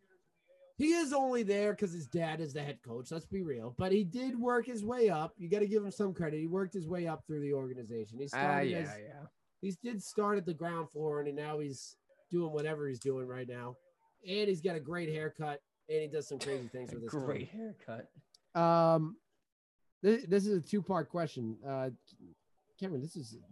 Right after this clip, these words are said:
Speaker 1: uh, people's topic. You don't, you know, this is taken away from everyone else, but
Speaker 2: He's
Speaker 1: I'm
Speaker 2: given
Speaker 1: gonna
Speaker 2: us,
Speaker 1: allow it.
Speaker 2: he's given a show note to this point.
Speaker 1: He, he's given, he is. I, he's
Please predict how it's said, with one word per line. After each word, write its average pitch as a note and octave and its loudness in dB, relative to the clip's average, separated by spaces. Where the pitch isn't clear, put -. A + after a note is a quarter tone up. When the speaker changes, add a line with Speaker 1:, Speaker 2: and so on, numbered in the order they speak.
Speaker 1:
uh, - -20
people's F3+ -4
topic. F3 -8
You C3 -6
don't, D3+ -2
you D#3+ -8
know, B2 -6
this E3 -6
is C#3+ -16
taken D#3 -2
away C3+ 0
from B2+ -4
everyone B2+ -2
else, C3+ -4
but B2+ -4
Speaker 2:
He's C3+ 0
Speaker 1:
I'm D3+ 0
Speaker 2:
given D3+ 4
Speaker 1:
gonna C#3+ 2
Speaker 2:
us, C3 2
Speaker 1:
allow C3 2
it. - -10
Speaker 2:
he's B2+ -10
given D#3 2
a B2 4
show D3+ 2
note A2 -2
to G#2+ -12
this A2 -10
point. A#2+ -10
Speaker 1:
He, D3 -8
he's C3+ -6
given, F3 -2
he C#3+ 0
is. D#3+ -2
I, A2 -6
he's B2 -4